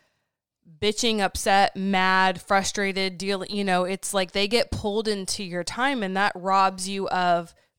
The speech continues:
precious alone time with your spouse. And this is something Eric and I have always dealt with from day one on both ends. It's been a lot of, like, "Okay, we're not gonna let this ruin our time.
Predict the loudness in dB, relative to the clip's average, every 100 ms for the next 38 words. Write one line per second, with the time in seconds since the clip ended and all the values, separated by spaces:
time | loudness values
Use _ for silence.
0 | -8 -4 -4 -4 -6 -6 -4 -4 -6 -6
1 | -8 -8 -10 -12 -12 -4 0 0 -2 -10
2 | -12 -18 _ _ -4 -2 -2 -4 -4 -4
3 | -6 -4 -6 -4 -4 -2 -4 -4 -4 -4
4 | -8 -12 -10 -8 -10 -4 -2 0 -2 -6
5 | _ -8 -6 -2 -2 0 -4 -6 -8 -12
6 | -10 -6 -4 -4 -8 -16 -20 -20 _ _
7 | _ -8 -4 2 2 2 -2 -6 -6 -6
8 | -6 -6 -6 -2 0 -2 -4 -6 -4 -6
9 | -6 -6 -4 -4 -6 -2 0 0 -2 -4
10 | -10